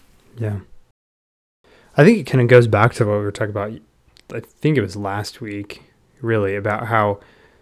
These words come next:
really what you need to do is just be quiet for fifteen, twenty minutes,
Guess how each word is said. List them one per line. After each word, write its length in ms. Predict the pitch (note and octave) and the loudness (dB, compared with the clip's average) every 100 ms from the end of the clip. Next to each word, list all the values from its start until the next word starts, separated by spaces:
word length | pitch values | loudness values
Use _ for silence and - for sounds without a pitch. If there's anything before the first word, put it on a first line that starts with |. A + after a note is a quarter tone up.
| _ _ _ | _ _ _
really 500 | A#2 A2 A#2+ A#2+ A2 _ | 0 2 4 2 -2 _
what 120 | - | -4
you 200 | A2+ A#2 | -2 -2
need 500 | A2 G2 G2+ G2+ G#2 - _ _ _ _ _ | -2 -2 -2 -4 -4 -12 _ _ _ _ _
to 100 | - | -8
do 340 | G#2 G2 F#2 F2+ | -6 -6 -6 -8
is 160 | F#2 | -8
just 320 | - F#2+ G2 - _ - | -8 -10 -10 -18 _ -6
be 100 | G#2+ | -6
quiet 640 | - - - G#2 F#2 G2 - _ _ _ _ _ | -6 -6 -2 -2 -2 -10 -14 _ _ _ _ _
for 180 | _ - | _ -8
fifteen, 840 | G#2+ A2+ A2 - - F#2+ F#2+ F#2+ G2+ - | -4 -4 -4 -8 -12 -10 -10 -10 -14 -12
twenty 260 | - G#2+ | -6 -4
minutes, 540 | G#2 F#2 F#2 - - | -4 -6 -12 -14 -20